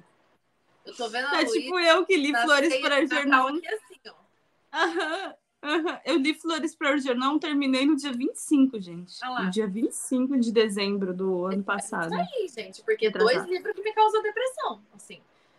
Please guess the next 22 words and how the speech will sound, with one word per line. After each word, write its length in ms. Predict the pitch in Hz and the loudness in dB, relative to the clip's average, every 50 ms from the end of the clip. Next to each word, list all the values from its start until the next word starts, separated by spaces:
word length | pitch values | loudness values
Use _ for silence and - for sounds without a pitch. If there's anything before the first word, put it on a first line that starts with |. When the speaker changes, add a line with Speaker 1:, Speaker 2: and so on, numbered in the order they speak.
| _ _ _ - | _ _ _ -16
Speaker 1:
Cachorro 500 | 233 226 - - 262 269 294 - 381 330 | -14 -14 -12 -4 -2 0 0 0 -2 -6
Velho, 500 | 226 214 214 214 233 262 262 233 214 196 | -4 0 2 2 2 2 2 -2 -6 -8
meu 220 | 196 196 208 214 208 - _ | -8 -10 -10 -10 -10 -12 _
Deus. 680 | - 226 226 226 208 202 208 _ - - - - - - _ _ _ _ _ _ _ _ _ _ _ _ _ _ _ _ - - _ - _ _ _ _ _ _ _ _ _ _ _ _ _ _ _ _ _ _ _ _ _ _ _ | -8 -6 0 0 0 0 -2 _ -20 -20 -20 -20 -20 -20 _ _ _ _ _ _ _ _ _ _ _ _ _ _ _ _ -20 -20 _ -20 _ _ _ _ _ _ _ _ _ _ _ _ _ _ _ _ _ _ _ _ _ _ _
Speaker 2:
Pois 240 | - 247 240 220 - | -4 -2 -2 -2 4
é. 60 | 247 | 6
Speaker 1:
Ratos 320 | 240 254 277 - 339 269 277 | 6 6 6 2 -4 -16 -10
e 80 | 269 233 | -10 -8
Homens 320 | 220 226 240 254 254 226 | -8 -6 -8 -8 -8 -4
é 120 | 247 226 233 | -4 -4 -4
o 40 | 247 | -4
livro 340 | 240 233 233 226 233 262 | -8 -12 -16 -16 -16 -18
que 100 | 262 254 | -16 -10
mais 300 | 254 233 214 220 220 226 | -6 -4 -2 -2 -2 -4
me 100 | 247 254 | -8 -10
causou 280 | - 269 247 247 240 226 | -8 -8 -8 -6 -6 -6
depressão 640 | 214 226 220 - 233 240 247 - 233 214 208 214 214 | -6 -6 -8 -6 -10 -10 -10 -8 -8 -8 -8 -8 -10
até 200 | 220 220 - 247 247 | -12 -10 -8 -8 -6
hoje 380 | 240 202 196 202 208 208 208 208 | -6 -6 -6 -8 -16 -16 -18 -14
na 100 | 208 208 | -14 -12
minha 180 | 214 208 226 240 | -8 -8 -8 -8
vida. 180 | 233 202 143 | -8 -12 -20